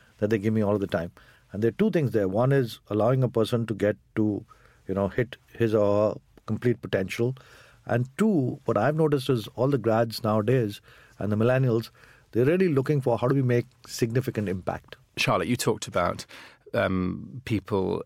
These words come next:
Speaker 2: in the workplace who entered at very different times. What do you think is the main difference between someone in the workplace in their twenties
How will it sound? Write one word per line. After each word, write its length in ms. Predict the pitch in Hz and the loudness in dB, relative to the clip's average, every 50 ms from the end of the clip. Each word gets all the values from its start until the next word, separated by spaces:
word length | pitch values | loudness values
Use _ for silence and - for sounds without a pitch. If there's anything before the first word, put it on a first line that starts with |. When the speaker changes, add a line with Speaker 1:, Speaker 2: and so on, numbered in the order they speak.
| _ - | _ -4
Speaker 2:
in 180 | 113 117 110 | -2 0 0
the 80 | 104 98 | 2 2
workplace 560 | 101 101 95 - - - 107 95 92 95 - | 2 0 0 -2 -4 -6 -6 -4 -4 -4 -4
who 140 | - 107 104 | -2 0 0
entered 200 | 101 95 - 95 | 0 -2 -4 -6
at 80 | 92 95 | -6 -2
very 220 | 104 117 113 101 | 0 0 0 0
different 260 | 90 - - 92 90 | -2 -6 -10 -10 -10
times. 520 | - 110 95 85 82 - - - - - - - - - - _ _ _ _ _ - | -6 -6 -4 -4 -6 -8 -10 -12 -14 -14 -14 -18 -20 -20 -20 _ _ _ _ _ -2
What 140 | 233 214 | -2 -2
do 160 | - - 151 143 | -2 -2 0 0
you 120 | 135 123 | 0 0
think 300 | 107 - - 87 87 - | 0 -2 -4 -6 -4 -4
is 120 | 101 - | -4 -4
the 80 | - 101 | -2 0
main 280 | 101 101 98 98 92 87 | 0 2 2 0 0 0
difference 420 | - 90 - - - 90 - - | -2 -4 -4 -4 -6 -8 -8 -10
between 380 | - - - - 95 92 90 87 | -12 -12 -10 -6 -4 -4 -4 -4
someone 320 | - - 104 98 98 95 | -4 -2 -2 0 0 2
in 60 | 92 | 2
the 60 | 92 | 2
workplace 360 | 92 92 87 - - 95 87 - | 2 0 0 -2 -2 -4 -4 -2
in 60 | 90 | -4
their 80 | 87 | -4
twenties 640 | 87 - 131 123 117 - - 131 131 123 - - | -2 0 0 -2 0 -2 -2 -2 -4 -4 -6 -10